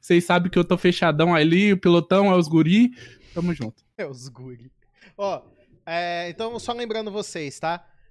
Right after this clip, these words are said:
Speaker 2: É, voltamos no Spotify, então não vai sair exatamente junto com o YouTube, mas sai depois. E sigam lá, principalmente no Instagram, tá? Semana que vem eu vou mostrar um pouco do,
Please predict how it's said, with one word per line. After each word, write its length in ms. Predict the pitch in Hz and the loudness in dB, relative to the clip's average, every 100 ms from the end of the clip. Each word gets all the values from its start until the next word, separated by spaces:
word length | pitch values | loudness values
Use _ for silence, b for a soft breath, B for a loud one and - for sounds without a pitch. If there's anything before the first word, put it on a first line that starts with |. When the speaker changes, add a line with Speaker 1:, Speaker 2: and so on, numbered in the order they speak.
| _ | _
Speaker 2:
É, 960 | 156 151 147 139 139 135 131 127 123 123 | -12 -8 -4 -4 -4 -6 -8 -12 -14 -14
voltamos 420 | 135 175 196 202 | -12 -8 -8 -8
no 80 | 180 | -14
Spotify, 720 | 170 170 151 - 151 156 208 226 | -12 -10 -10 -10 -8 -6 -8 -12
então 540 | 151 147 - 156 160 156 | -20 -20 -12 -12 -10 -14
não 160 | 170 | -14
vai 140 | 180 170 | -12 -12
sair 220 | - 165 | -10 -10
exatamente 520 | 151 170 175 165 160 | -8 -10 -10 -12 -16
junto 160 | 156 - | -18 -16
com 60 | |
o 20 | |
YouTube, 220 | 151 156 143 | -14 -14 -16
mas 160 | 143 | -16
sai 100 | 147 | -14
depois. 600 | 131 - 151 170 240 - b b b b b | -16 -14 -10 -8 -8 -14 b b b b b
E 200 | 175 214 - | -14 -14 -14
sigam 340 | - 240 269 | -12 -6 -6
lá, 180 | 240 240 | -4 -6
principalmente 480 | 247 277 294 277 277 | -8 -12 -12 -14 -14
no 80 | |
Instagram, 460 | 269 - 240 175 165 | -16 -10 -10 -10 -12
tá? 260 | 156 175 185 _ | -10 -12 -12 _
Semana 360 | _ 170 175 185 | _ -14 -12 -14
que 100 | 175 | -14
vem 140 | 160 | -14
eu 80 | 165 | -12
vou 100 | 160 | -12
mostrar 320 | 160 147 151 | -14 -14 -14
um 80 | 147 | -14
pouco 340 | 143 143 - | -14 -14 -14
do, 600 | 143 139 139 131 123 113 | -14 -12 -10 -10 -14 -18